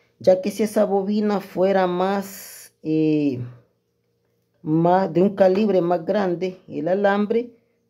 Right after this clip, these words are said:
pues se escucharía mucho más fuerte.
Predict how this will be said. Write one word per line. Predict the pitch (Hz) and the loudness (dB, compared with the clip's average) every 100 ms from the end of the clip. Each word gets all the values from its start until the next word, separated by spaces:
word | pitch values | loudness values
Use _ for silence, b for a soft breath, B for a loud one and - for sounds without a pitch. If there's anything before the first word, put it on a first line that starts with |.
| _ | _
pues | 170 190 190 - | -2 -2 -2 -4
se | 180 170 | -2 -2
escucharía | - - 165 - 170 175 202 196 185 | -6 -14 -10 -2 0 0 0 0 0
mucho | 165 185 190 - 170 | 0 0 -2 -6 -2
más | 160 175 175 | 0 -2 -4
fuerte. | - - 165 165 - - - 117 | -12 -6 2 2 0 -8 -18 -18